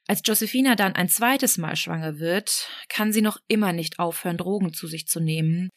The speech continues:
und ihr Kind ist bereits im Mutterleib mitabhängig. Als ihr Sohn dann geboren wird, ist es für Josefina fast wie so ein Erwachen aus einem schlimmen Traum und sie will ihr Leben endlich wieder unter Kontrolle bringen.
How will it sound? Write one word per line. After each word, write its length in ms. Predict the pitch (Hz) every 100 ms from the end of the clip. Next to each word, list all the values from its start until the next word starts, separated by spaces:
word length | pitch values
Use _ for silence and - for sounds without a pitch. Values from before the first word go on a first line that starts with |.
| _ _ _ -
und 120 | 190
ihr 100 | 185
Kind 280 | - 220 226
ist 160 | 196 -
bereits 340 | 180 175 -
im 80 | 185
Mutterleib 600 | 190 202 165 156 175 -
mitabhängig. 1000 | - 190 175 - 160 165 147 - - - - _ _ _ _ _ _ _ _ _ _ _ _ _ _ _ _
Als 160 | - 190
ihr 80 | 214
Sohn 320 | 196 240 277
dann 160 | 254 233
geboren 480 | 254 214 202 190
wird, 560 | 165 165 208 - - -
ist 140 | - 202
es 380 | 220 - - -
für 380 | - 196 190 -
Josefina 540 | 208 196 190 208 202
fast 320 | 196 202 - -
wie 60 |
so 180 | 185 185
ein 220 | 180 185 -
Erwachen 600 | 180 160 196 - 196 180
aus 160 | -
einem 180 | 180 175
schlimmen 380 | - 196 185 170
Traum 580 | - 196 175 185 202 226 _ _ _ -
und 120 | 190
sie 120 | 196
will 160 | 196 202
ihr 120 | 202
Leben 320 | 202 196 202
endlich 440 | - 190 196 196 -
wieder 200 | 190 180
unter 180 | 180
Kontrolle 480 | 175 190 - 180 156
bringen. 460 | 151 - - -